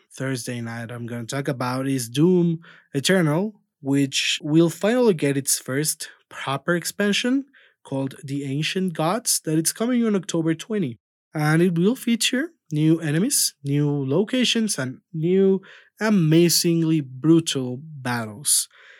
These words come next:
Uh, new evil has, um, generated an imbalance, and it's our Slayer's duty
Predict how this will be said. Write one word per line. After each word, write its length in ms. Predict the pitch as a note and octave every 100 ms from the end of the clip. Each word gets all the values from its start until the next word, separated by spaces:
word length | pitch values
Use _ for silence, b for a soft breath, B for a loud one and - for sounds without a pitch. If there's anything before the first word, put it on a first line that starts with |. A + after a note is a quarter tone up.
| B B
Uh, 260 | C#3 C3 C3
new 240 | C3+ E3
evil 400 | G3+ A3+ E3 G3
has, 680 | F#3 - D3+ C#3+ C3+ - -
um, 480 | D3+ C3 B2+ B2+ B2 B2
generated 560 | D#3+ F#3+ F#3+ D#3+ D3 C#3
an 140 | B2
imbalance, 880 | A#2 A2+ C3 D#3 C3 B2 D3+ - - b b b b b
and 580 | D3+ D3+ C#3+ C#3+ C#3+ C#3 _ -
it's 380 | C#3+ C#3 - -
our 340 | C3+ C3+ C3 C3
Slayer's 580 | - C#3+ A3 F#3+ C3 -
duty 360 | B2 B2 B3